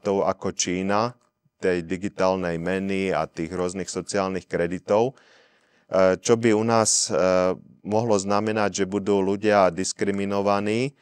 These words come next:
týmito rôznymi neoliberálmi za svoje názory. Tak, e, dúfajme, že v Rusku to nedopadne tak, ako sa predpokladá u nás. Ďalej je to projekt napríklad,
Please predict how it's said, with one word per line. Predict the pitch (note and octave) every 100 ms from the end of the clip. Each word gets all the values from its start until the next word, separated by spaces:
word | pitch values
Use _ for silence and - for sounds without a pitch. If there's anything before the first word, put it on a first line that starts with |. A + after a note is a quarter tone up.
| _ _ _ - F2 F2
týmito | - G2 G2 G2
rôznymi | F#2 F#2 F#2+ G2+ G2 F#2+ F2+ -
neoliberálmi | E2+ F2+ F#2 F#2+ F#2 F2+ F#2 F#2+ F#2+ G2 G2+ G#2 G2+ -
za | E2 G2
svoje | - A2 G2+
názory. | F2 F2+ F#2 F#2+ F2 D#2+ _ _ _
Tak, | E2+ E2+ -
e, | E2 E2 E2 B1 - _ _ _ _ _ _ _ -
dúfajme, | F#2 F#2 G#2+ G2+ G2
že | G2
v | F2+ F#2
Rusku | - - G2
to | G2
nedopadne | F#2 F#2 F#2+ - F#2 G2 G2
tak, | - F2+ F#2 F2
ako | -
sa | - F2+
predpokladá | F2+ F2+ - F2+ F#2 F#2 F#2+ E2
u | D#2+
nás. | F2 A2+ - - _ _ _ _ - - _ _ -
Ďalej | G#2 G#2+ A2
je | G#2+
to | G2
projekt | G2+ G2+ G#2 G2
napríklad, | F#2+ F#2+ G#2 G2+ G#2 G2 F#2+